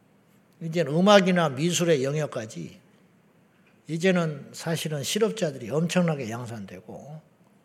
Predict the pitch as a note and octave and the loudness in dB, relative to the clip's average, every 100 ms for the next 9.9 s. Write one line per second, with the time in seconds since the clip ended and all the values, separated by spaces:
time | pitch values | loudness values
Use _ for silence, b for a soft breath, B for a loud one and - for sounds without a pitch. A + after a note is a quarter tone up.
0 | - - G#3+ G3+ D#3 F3 G3+ D#3+ D#3+ G3 | -8 -2 2 2 2 0 2 4 6 6
1 | G3 F3 C#3+ G3+ G3 D#3+ F3 F3+ D#3+ D3+ | 6 6 4 2 6 8 8 8 6 2
2 | D3+ F#3+ F3 - - _ _ _ _ _ | -2 -2 -4 -8 -18 _ _ _ _ _
3 | _ _ _ _ - - - B3+ B3+ A#3 | _ _ _ _ -14 -4 6 10 12 10
4 | A3 G3 D#3 D3+ E3+ - D#3+ C#3+ D#3 E3 | 6 2 4 4 2 0 -2 -2 -2 -4
5 | E3+ E3+ - D3+ D#3+ - B2 C3 G#2+ - | -4 -6 -8 -4 -4 -4 -8 -8 -8 -12
6 | - _ _ _ _ _ _ _ _ _ | -20 _ _ _ _ _ _ _ _ _
7 | - B2 A#2+ A#2+ - G#3 G#3+ F#3 D3+ C3+ | -14 -10 -8 -10 0 4 6 6 4 2
8 | C#3 A#2+ F2+ - - - - E3+ G#3+ B3 | -2 -6 -12 -16 -20 -12 0 4 4 2
9 | B3+ A#3 - G#3 E3 D3+ - - | 2 2 2 -2 -2 -10 -12 -18